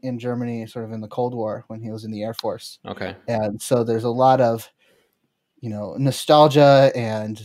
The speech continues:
Speaker 2: Hmm.
Speaker 1: things that we wanna sort of travel. So in twenty nineteen, sort of our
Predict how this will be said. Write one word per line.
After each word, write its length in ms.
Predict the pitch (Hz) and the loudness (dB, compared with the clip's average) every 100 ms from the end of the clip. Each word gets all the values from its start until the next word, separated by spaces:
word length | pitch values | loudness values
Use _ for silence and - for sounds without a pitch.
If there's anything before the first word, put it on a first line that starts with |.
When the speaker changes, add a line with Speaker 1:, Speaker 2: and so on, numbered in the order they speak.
| - | -14
Speaker 2:
Hmm. 140 | 98 | -4
Speaker 1:
things 340 | 143 139 143 127 | 0 2 0 -2
that 120 | 120 | -6
we 100 | 127 | -4
wanna 260 | 127 123 | -4 -4
sort 180 | 113 120 | -6 -12
of 60 | 117 | -2
travel. 280 | 160 147 135 | 2 2 0
So 280 | - 123 - _ _ _ - | -6 -8 -10 _ _ _ -10
in 340 | 131 - 120 | -8 -8 -10
twenty 240 | - - | -4 -2
nineteen, 800 | - 151 302 - 302 277 170 170 170 _ _ | 0 0 -2 -2 0 2 0 -2 -6 _ _
sort 200 | - 131 | -8 -4
of 120 | 123 | 0
our 220 | 120 117 | 2 0